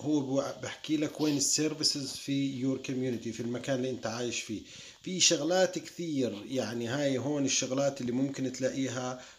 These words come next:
في الكوميونتي، سواء من بداية الشغلات للادلتس، للكوميونتي سيرفيسز، الفود، ال-، الشلترز، للهومليس، للنيوكمرز،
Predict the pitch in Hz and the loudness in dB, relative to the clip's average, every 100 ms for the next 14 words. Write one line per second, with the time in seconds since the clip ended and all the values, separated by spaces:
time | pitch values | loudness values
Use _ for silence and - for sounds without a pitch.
0 | - - 117 110 117 117 117 113 107 104 | -10 -4 -2 0 2 2 2 0 -4 -4
1 | 117 123 127 123 120 120 113 117 123 120 | 0 0 0 0 2 2 0 0 2 2
2 | 117 - - - 110 110 107 - 104 98 | -2 -2 -2 -2 -2 -2 -4 -4 -4 -4
3 | 98 - 117 143 139 139 135 - 113 98 | -8 -8 -6 6 6 8 2 -2 -4 -6
4 | - 101 101 95 - - 151 135 135 - | -6 -6 -4 -2 0 2 2 0 -2 -2
5 | 131 123 107 98 95 - - 151 143 143 | -2 -4 -2 -4 -4 -8 -4 0 2 4
6 | 139 113 117 104 - - - - - 104 | 2 0 -4 -4 -10 -18 -20 -18 -4 4
7 | - 156 147 139 147 139 117 113 101 107 | 6 6 4 2 0 2 2 2 2 0
8 | 151 147 139 135 131 - 110 104 113 160 | 2 4 4 2 0 -4 -4 -2 2 2
9 | 156 147 143 139 135 127 113 107 117 117 | 0 -4 -2 0 0 0 -2 -2 -2 -4